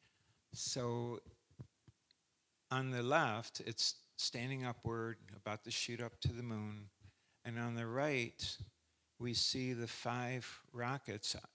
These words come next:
you know, that are propelling that first stage, I mean, or the third stage, I guess. And, um, and there were also, you know, when the third stage would drop, there was also a second stage, and that had rockets,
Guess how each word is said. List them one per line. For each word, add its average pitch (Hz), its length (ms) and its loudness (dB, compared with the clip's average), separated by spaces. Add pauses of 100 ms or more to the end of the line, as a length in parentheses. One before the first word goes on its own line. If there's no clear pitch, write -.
you 120 160 -2
know, 117 180 -2
that 117 180 -2
are 117 120 -2
propelling 120 640 2
that 110 240 -2
first - 500 -6
stage, 113 520 -2 (140)
I 113 40 -2
mean, 113 340 0
or 113 220 -2
the 113 160 0
third 120 360 -2
stage, 107 460 -4
I 104 160 -8
guess. - 300 -4 (1200)
And, 117 380 2
um, 113 340 4 (640)
and 131 160 -4
there 139 120 0
were 135 160 2
also, 135 500 2
you 120 140 0
know, 117 140 2
when 113 160 0
the 117 100 0
third 131 340 2
stage 117 440 4
would 113 180 10
drop, 117 400 2
there 117 100 0
was 110 220 0
also 110 320 0
a 98 60 -4
second 117 500 0
stage, 110 500 0
and 107 140 -4
that 107 80 -4
had 104 180 -6
rockets, 104 640 -4